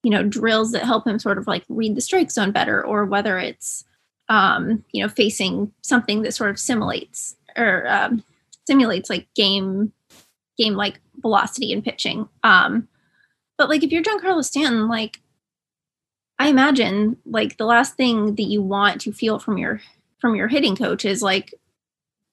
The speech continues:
is, like, they see you as a superstar, as if they see you as someone who, like, they're intimidated by.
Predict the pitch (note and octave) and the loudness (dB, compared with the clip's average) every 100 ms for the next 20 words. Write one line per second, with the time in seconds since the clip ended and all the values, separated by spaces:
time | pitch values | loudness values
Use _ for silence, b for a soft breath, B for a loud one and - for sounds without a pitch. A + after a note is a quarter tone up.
0 | - B3 A#3 A3+ A3 - A3+ A3 G#3 G#3+ | -2 2 2 2 -2 0 -2 0 -2 -4
1 | - B3+ - - - - A3+ A3 G#3+ G#3 | -2 -2 -2 -6 -4 -2 -2 -4 -2 -2
2 | - A3 G#3 F#3 F3+ - G#3+ A#3+ G#3 G#3+ | 0 0 0 0 -2 -4 -6 -4 -2 0
3 | A3+ A3+ G3+ G3+ F3+ - G#3 F#3+ - G#3+ | 0 0 -2 -2 -6 -4 -2 -2 -4 -6
4 | - A3 G#3 E3+ - - - - A#3+ | -2 -2 -2 -4 -6 0 0 2 -4